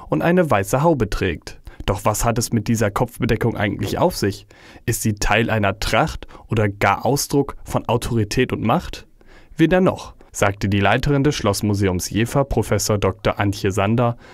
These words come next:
bei einem kurzweiligen Abend rund um das Thema Hüte und Kopfbedeckungen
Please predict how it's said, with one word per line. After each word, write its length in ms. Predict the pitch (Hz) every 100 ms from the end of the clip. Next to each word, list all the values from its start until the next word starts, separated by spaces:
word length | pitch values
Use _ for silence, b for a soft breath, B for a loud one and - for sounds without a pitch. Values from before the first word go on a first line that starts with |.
| B
bei 100 | 135
einem 300 | 123 160 156
kurzweiligen 680 | - 107 - 95 92 92 95
Abend 440 | 104 107 113 113 B B B
rund 240 | - 165 160
um 140 | 160
das 220 | 127 -
Thema 340 | - 104 90 90
Hüte 260 | 120 127 147
und 160 | 165
Kopfbedeckungen 960 | - 90 - 104 95 - 107 101 104